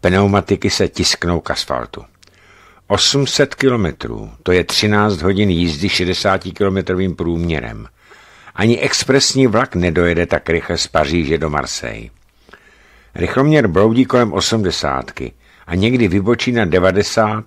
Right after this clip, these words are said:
na sto, to když se vůz rozhoupe na dlouhé rovině. V osm hodin patnáct minut jsme mině-, minuli Fontainebleau.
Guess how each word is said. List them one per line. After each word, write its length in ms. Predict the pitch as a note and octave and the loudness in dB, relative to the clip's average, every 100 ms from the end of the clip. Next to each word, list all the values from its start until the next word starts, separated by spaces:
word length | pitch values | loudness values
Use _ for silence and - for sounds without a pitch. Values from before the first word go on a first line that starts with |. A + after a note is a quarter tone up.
| - | -6
na 180 | F2 F#2+ | -2 0
sto, 400 | - - G2+ G#2 _ _ _ _ | -2 0 0 0 _ _ _ _
to 100 | F#2 | -2
když 240 | F2 G2 - | 0 0 2
se 120 | A2 | 0
vůz 260 | D#2+ F2+ | 0 -2
rozhoupe 600 | D2+ E2 D#2+ E2 F#2+ F#2+ | 0 0 0 2 0 0
na 100 | F#2+ | -4
dlouhé 460 | C#2+ D2+ D#2+ D#2 D#2+ | -2 -2 0 -2 -2
rovině. 440 | D2 B1+ A#1 A1 A1 _ _ _ - _ _ _ _ _ _ _ | -4 -8 -10 -14 -18 _ _ _ -20 _ _ _ _ _ _ _
V 60 | - | -6
osm 260 | - E3 | -2 2
hodin 280 | C3+ C#3 C#3+ | 2 2 0
patnáct 500 | C3 C3 C3+ G#2+ - | -2 -4 -2 -2 -2
minut 200 | G2+ A#2 | -2 -2
jsme 200 | - G2+ | -2 -2
mině-, 400 | F#2 G2+ A2 E2 | 0 -2 -2 -4
minuli 500 | E2+ E2+ F#2+ G#2 G#2 | -4 -2 0 0 -2
Fontainebleau. 840 | - G#2 F#2+ G2+ E2+ C2+ C2+ A#1+ | -4 -6 -4 -4 -4 -6 -10 -10